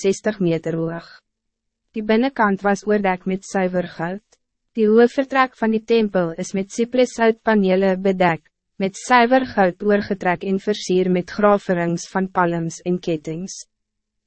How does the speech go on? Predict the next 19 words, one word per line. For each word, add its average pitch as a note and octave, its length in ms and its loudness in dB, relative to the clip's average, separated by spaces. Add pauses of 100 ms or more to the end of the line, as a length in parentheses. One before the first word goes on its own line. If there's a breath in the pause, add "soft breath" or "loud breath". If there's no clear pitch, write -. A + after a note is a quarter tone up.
(140)
Die A3 80 0
mure A#3+ 400 4
van C4+ 160 2
die B3+ 80 0
tempel G#3+ 540 0
is A3 160 -8
versier F#3 500 0
met F3 240 0
prachtige A3+ 560 0
juwele F3+ 640 -2
en F#3+ 160 -4
suiwer G3 480 0
goud F#3+ 400 -2
uit F#3 180 -2
Parwayim. E3+ 600 -4 (800)
Al C4+ 180 6
die C#4+ 160 0
mure, G3 520 0 (200)
balke, F#3+ 460 2